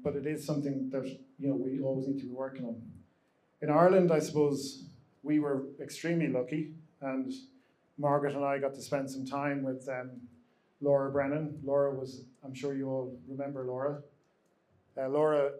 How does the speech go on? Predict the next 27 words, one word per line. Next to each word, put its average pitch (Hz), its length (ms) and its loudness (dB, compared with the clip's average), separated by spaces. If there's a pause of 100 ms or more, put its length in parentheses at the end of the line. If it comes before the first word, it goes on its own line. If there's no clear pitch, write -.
(220)
I 147 60 -6
have 139 200 0
to 143 40 -4
admit, 147 380 -4
became 139 260 0
a - 20 -2
very 139 180 2
close 135 260 -2
friend 151 260 2
of 139 60 0
mine. 131 260 -2 (300)
Uh, 123 140 -12
she - 120 -8
wasn't 151 300 0
a - 20 -2
patient 131 380 -2
of 135 80 -6
mine, 160 280 -4 (600)
which 127 160 -10
she 135 100 -10
pointed 135 320 -4
out 131 220 -4
on 135 80 -4
regular 127 340 -4
occasions. 131 580 -6 (120)
Um, 135 460 -8 (1160)
but 156 120 2